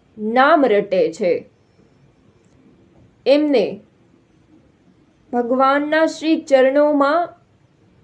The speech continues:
વાસ થાય છે, ભગવાનના ચરણોમાં, ભગવાનના ધામમાં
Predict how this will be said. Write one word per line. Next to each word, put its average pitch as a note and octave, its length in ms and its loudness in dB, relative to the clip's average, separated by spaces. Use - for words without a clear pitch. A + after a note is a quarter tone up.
વાસ C4 460 4
થાય F3 280 0
છે, F3 400 -6
ભગવાનના B3+ 600 -2
ચરણોમાં, C4+ 800 0
ભગવાનના C4 600 -4
ધામમાં B3 800 -4